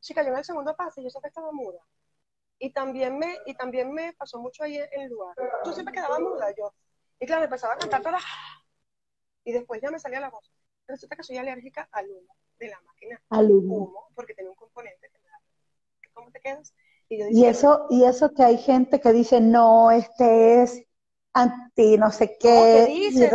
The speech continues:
Speaker 1: Si
Speaker 2: realmente
Speaker 1: esto es
Speaker 2: sí.
Speaker 1: el mejor, el último del mercado, el más caro, ¿qué tal? A mí me hace daño, me está dando alergia. Pero es que tú siempre, Lesca, porque eso sí, entonces tengo fama de que yo soy una repugnante. Es que tú siempre, Lesca, tienes algo que decir, y yo, el humo me está haciendo daño.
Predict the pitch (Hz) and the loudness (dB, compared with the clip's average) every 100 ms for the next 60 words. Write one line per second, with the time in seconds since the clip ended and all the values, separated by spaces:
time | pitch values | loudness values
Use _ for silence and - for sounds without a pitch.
0 | 220 220 240 - 311 359 359 330 285 - | 4 4 2 0 0 0 -2 -8 -12 -14
1 | 320 311 262 285 277 330 349 320 277 247 | -2 2 2 0 -12 -12 -10 -12 -12 -16
2 | - 294 320 320 262 262 294 _ 339 320 | -14 -14 -12 -12 -14 -16 -20 _ -10 -10
3 | 294 277 302 285 220 214 262 320 254 214 | -10 -12 -14 -14 -12 -12 -12 -12 -12 -12
4 | 220 269 240 233 254 269 _ 202 208 254 | -14 -18 -16 -18 -18 -20 _ -14 -14 -14
5 | 220 _ _ _ _ _ _ _ - 277 | -20 _ _ _ _ _ _ _ -10 -10
6 | 339 339 349 359 359 359 330 311 330 277 | -10 -16 -14 -12 -10 -10 -10 -10 -12 -14
7 | 226 226 220 - 233 262 _ 240 208 - | -14 -12 -12 -14 -18 -18 _ -12 -12 -18
8 | 240 247 262 254 240 262 - 403 214 240 | -14 -12 -12 -14 -14 -14 -16 -18 -14 -12
9 | 269 - - 415 403 _ _ _ _ - | -10 -10 -10 -12 -12 _ _ _ _ -18
10 | 233 302 - 381 349 330 339 330 302 - | -16 -14 -10 -10 -8 -10 -12 -12 -12 -12
11 | 294 - - 480 427 202 - 220 269 320 | -12 -14 -18 -16 -14 -14 -14 -14 -10 -12
12 | 302 - 190 240 254 277 _ 220 202 175 | -14 -18 -16 -16 -16 -20 _ -12 -12 -12